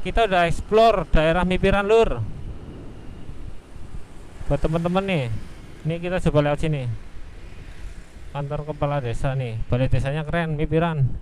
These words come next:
Ini bisa tembus ke Kali Tinggar, Lur. Terus Purbasari Aquarium.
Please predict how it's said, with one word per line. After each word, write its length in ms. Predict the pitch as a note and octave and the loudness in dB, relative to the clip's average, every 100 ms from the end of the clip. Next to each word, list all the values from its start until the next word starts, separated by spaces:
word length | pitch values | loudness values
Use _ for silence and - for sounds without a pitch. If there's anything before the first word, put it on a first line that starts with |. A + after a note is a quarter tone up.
| - | -4
Ini 400 | E3+ G#3+ G#3 G#3 | -4 -2 -2 0
bisa 240 | E3+ F3 | 4 4
tembus 320 | - E3 F3 | 4 2 2
ke 320 | - G#3+ A3+ A3+ - - - - - - | 2 2 0 -2 -4 -2 -2 -2 -4 -4
Kali 320 | F#3 G3 G#3 | -2 0 0
Tinggar, 400 | - G3 D3+ F3+ | 0 2 4 2
Lur. 320 | F#3 A3+ F#3+ A#2 - - - - - - - - - - - - - - - - - - - - - | 4 4 2 -2 -4 -4 -6 -6 -10 -10 -10 -10 -12 -12 -10 -8 -6 -8 -12 -14 -16 -14 -16 -12 -4
Terus 320 | D3 E3 F#3+ - | 0 2 2 2
Purbasari 640 | - F3+ C#3+ C3+ D#3 D#3 | 2 4 6 6 6 4
Aquarium. 640 | D#3+ D3+ D3+ E3 F#3 D#3 | 0 2 2 4 2 2